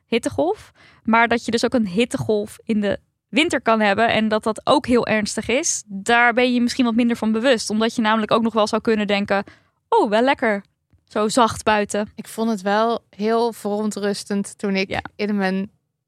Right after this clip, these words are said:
Speaker 2: in mijn croptopje op het balkon
Speaker 1: Ja.
Speaker 2: eventjes stond te chillen. Toen dacht ik wel, "Het lijkt wel zomer." En dat is
Speaker 1: Niet oké.
Speaker 2: niet oké.
Speaker 1: Maar om dan even positief af te sluiten. Hey.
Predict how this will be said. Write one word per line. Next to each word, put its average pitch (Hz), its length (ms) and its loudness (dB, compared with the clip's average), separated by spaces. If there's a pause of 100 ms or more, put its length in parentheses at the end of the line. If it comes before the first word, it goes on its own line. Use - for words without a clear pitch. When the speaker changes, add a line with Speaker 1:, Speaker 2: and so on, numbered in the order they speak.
(260)
Speaker 2:
in - 300 -6
mijn 196 400 -4
croptopje 233 960 -2
op 214 140 -4
het 208 160 -4
balkon 269 600 -2 (440)
Speaker 1:
Ja. 226 280 -4
Speaker 2:
eventjes 226 480 -2
stond 220 260 -4
te - 120 -10
chillen. 269 480 0 (140)
Toen 208 180 -4
dacht 196 220 -4
ik 202 120 -6
wel, 202 300 2
"Het 180 180 -12
lijkt 190 260 -4
wel 202 100 -4
zomer." 175 440 -6
En 185 180 -4
dat 190 220 -4
is - 360 -6 (140)
Speaker 1:
Niet 220 300 -2
oké. 233 160 -8
Speaker 2:
niet 196 400 -4
oké. 233 420 -6 (420)
Speaker 1:
Maar 247 200 4
om 240 140 2
dan 233 140 0
even 233 220 -2
positief 269 480 -2
af 269 140 -6
te - 100 -14
sluiten. 285 380 -8 (160)
Hey. 196 840 -2